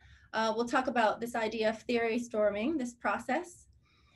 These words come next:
Then we'll go into six critical design theories that we also discuss in the book, but we feel like are, are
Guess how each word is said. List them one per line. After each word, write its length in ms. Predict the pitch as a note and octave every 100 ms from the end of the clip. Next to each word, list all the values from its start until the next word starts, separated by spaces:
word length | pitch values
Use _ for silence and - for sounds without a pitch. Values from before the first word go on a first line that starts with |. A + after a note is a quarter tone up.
| _
Then 100 | C4
we'll 120 | C4 C4
go 180 | C4
into 220 | C4 C4 B3
six 360 | D#4 D#4 -
critical 420 | - C#4 C4 C4
design 460 | A3 A#3 A3+ G#3+ A#3+
theories 520 | A#3 G#3 G#3+ C#4 D#4
that 220 | B3 G3
we 260 | - A3+ A3
also 260 | A3 A#3+ A3
discuss 500 | A3 - A3 A#3 A3
in 100 | G3+
the 100 | F#3
book, 300 | G#3 D4 -
but 160 | A3+
we 100 | A#3
feel 320 | A3+ G#3+ G#3 G3+
like 260 | G3 G3
are, 300 | G#3 G3 G3
are 400 | - G#3 G3+ F#3+